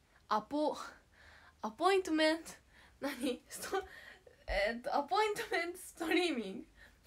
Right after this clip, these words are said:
待って、ストリーミング。アポイントメント。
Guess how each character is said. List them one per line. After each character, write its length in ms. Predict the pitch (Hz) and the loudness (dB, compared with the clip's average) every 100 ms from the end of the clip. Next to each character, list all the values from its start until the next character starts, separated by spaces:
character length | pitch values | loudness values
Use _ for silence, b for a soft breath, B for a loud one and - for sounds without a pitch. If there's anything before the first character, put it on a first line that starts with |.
| - | -2
待 100 | - | 0
っ 20 | |
て、 140 | 196 | -2
ス 80 | - | -2
ト 100 | 269 | 4
リ 180 | 330 370 | 8 8
ー 20 | |
ミ 100 | 254 | 8
ン 80 | 214 | 2
グ。 160 | 202 214 _ - _ _ _ _ _ b b b b _ - | -2 -6 _ -20 _ _ _ _ _ b b b b _ -8
ア 120 | 226 | -6
ポ 220 | 285 330 | 0 0
イ 40 | |
ン 80 | 320 | 2
ト 80 | 285 | 0
メ 120 | 190 | -4
ン 160 | 165 240 | -6 -10
ト。 120 | b | b